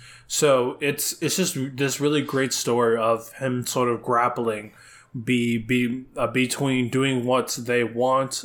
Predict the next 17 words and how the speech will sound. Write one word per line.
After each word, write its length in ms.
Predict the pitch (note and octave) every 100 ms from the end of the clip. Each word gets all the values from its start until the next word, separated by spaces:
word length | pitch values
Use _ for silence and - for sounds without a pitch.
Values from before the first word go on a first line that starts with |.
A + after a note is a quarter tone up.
| -
and 180 | A#2+ A#2
doing 260 | B2+ B2
what 140 | A#2+ -
they 120 | A2+
need 400 | A2+ A#2+ A#2+ A#2
to, 380 | - B2 A2+ A2
to 200 | - A2+
do. 380 | A#2+ A#2+ A2 - - - - -
Um, 340 | C3 A2+ C3 -
and, 280 | D3+ C#3+ D3+
and, 240 | D#3 D#3+ -
uh, 240 | C#3+ C3+ D3
and 180 | C#3+ C#3+
also 560 | C#3 D3 - F#3 F#3+
the 640 | E3+ C3 B2+ A#2+ A#2 A2+ - _ _ -
walk, 460 | C3 B2+ C#3 - C#3
uh, 300 | A#2+ A2+